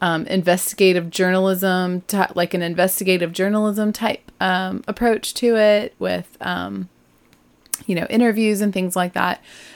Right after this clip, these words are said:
Um, oh, there was another one I listened to called The Dropout, and it was all about this girl named Elizabeth something. Now I can't remember what her last name was.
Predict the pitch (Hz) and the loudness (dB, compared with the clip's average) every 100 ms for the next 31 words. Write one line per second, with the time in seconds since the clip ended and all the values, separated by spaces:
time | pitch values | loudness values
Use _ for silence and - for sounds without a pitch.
0 | - - 196 180 - 233 226 190 190 190 | -8 0 4 2 6 6 8 6 4 4
1 | 196 190 196 185 180 170 170 - 185 175 | 2 2 2 2 0 0 -4 -6 -6 -4
2 | 185 170 - - 175 170 165 165 170 175 | -4 -6 -8 -6 -2 0 0 -2 -4 -10
3 | - _ _ _ _ _ _ _ _ _ | -16 _ _ _ _ _ _ _ _ _
4 | _ _ _ - 165 - 175 156 160 - | _ _ _ -6 -4 -2 2 2 2 0
5 | 69 - - - - - - - 160 160 | 0 0 -6 -6 -8 -10 -10 -2 0 0
6 | - 226 220 196 196 185 165 - 165 165 | 0 0 2 4 4 2 0 2 0 -4
7 | - - - - _ 170 170 165 - - | -8 -8 -8 -12 _ -6 -4 -4 -6 -4
8 | 202 220 160 160 175 185 _ _ _ _ | -2 0 0 -2 -6 -10 _ _ _ _
9 | _ _ - 190 175 175 165 170 185 214 | _ _ -8 -4 -2 -2 -2 -4 -2 -2
10 | 226 - - - 185 175 175 - 151 165 | -4 -4 -6 -2 -2 -2 -4 -8 -8 -8
11 | 185 185 196 214 - 262 220 202 180 175 | -10 -8 -6 -6 -4 -4 -2 -2 -2 -4
12 | 170 170 165 170 - - 202 214 - - | -6 -8 -6 -8 -10 -10 -10 -10 -12 -16
13 | 240 | -16